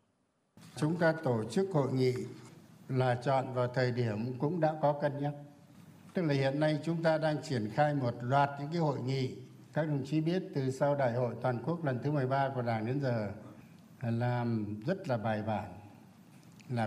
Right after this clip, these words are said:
có nhiều ý nghĩa lắm. Không phải chỉ nhìn lại mười năm đâu. Cái đó là công việc bình thường, tổng kết. Nhưng mà từ đó để rút ra cái gì?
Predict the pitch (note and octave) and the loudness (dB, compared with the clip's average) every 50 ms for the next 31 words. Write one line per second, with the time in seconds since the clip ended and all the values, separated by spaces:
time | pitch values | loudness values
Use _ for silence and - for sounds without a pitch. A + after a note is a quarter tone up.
0 | A2 - B2 C3+ C#3+ D3 B2+ B2 B2+ B2+ A#2+ A#2+ A2 B2+ C3+ C#3+ D3 D3 C#3+ D3 | -2 0 -2 -2 0 0 0 2 2 2 2 0 -2 -2 0 0 0 0 0 0
1 | D3+ D#3 D#3 E3 F3+ - - - - - - - - - - - - - - - | 0 0 -2 -2 -4 -8 -12 -16 -20 -20 -20 -20 -20 -20 -20 -20 -20 -20 -20 -20
2 | - - - - - - - - - - - - E3+ F3+ F3 C#3+ C3 B2+ - B2 | -20 -20 -20 -20 -20 -20 -20 -20 -20 -18 -4 0 0 2 2 0 0 -2 -2 -2
3 | A#2+ B2 B2 B2+ C3 C3 B2+ B2+ B2 B2 B2 B2 B2 B2 B2+ B2+ B2 B2+ D3 D3+ | -2 0 0 0 0 0 2 2 2 2 0 0 0 0 0 0 2 2 2 2
4 | D#3 E3+ E3+ E3 E3+ F3 D#3+ D3 - - - - - - - - - - - - | 2 2 2 0 0 0 -2 -6 -8 -12 -16 -18 -18 -20 -20 -20 -20 -20 -20 -20
5 | - - - - - - - - - - - - C#3 C#3+ D3 D#3 E3 F3+ D#3+ C3+ | -20 -20 -20 -20 -20 -20 -20 -20 -20 -20 -6 -2 -2 2 2 2 2 2 0 0
6 | B2 - - D#3 D3 C#3 B2+ B2 A#2 - C3 B2 A2+ A2 - - B2 A#2+ A#2 A2+ | 0 0 0 -2 0 0 0 -2 -2 -2 -4 -2 -2 -2 0 0 0 2 2 0
7 | G#2 F#2+ F#2 - - - A#2+ A2 G2+ F#2+ - D3 D#3 F3+ - - - - - - | -2 -4 -8 -10 -10 -6 -4 -4 -4 -4 -2 -2 -2 -2 -4 -6 -12 -16 -18 -20
8 | - - - - - - - - - - - - D#3+ E3 D#3 C#3+ - - D3 D3 | -20 -20 -20 -20 -20 -20 -20 -20 -20 -14 -4 0 0 2 2 0 0 0 0 2
9 | C#3+ C#3 C#3 C#3+ D3 D#3+ F3+ G#3 A3+ A3+ G#3+ A3 - - A#2 A2+ A2 G#2+ G#2 A#2 | 2 4 4 4 4 4 4 2 2 0 -2 -4 -4 -2 -2 -2 -2 -2 0 0
10 | G#3 B3+ - - - E3+ D#3+ D#3+ D#3 D3+ D#3+ C#3 A2 G#2+ G#2+ G#2+ G2+ - - | 0 0 0 0 0 0 2 2 2 0 0 0 -2 -2 -4 -4 -6 -8 -10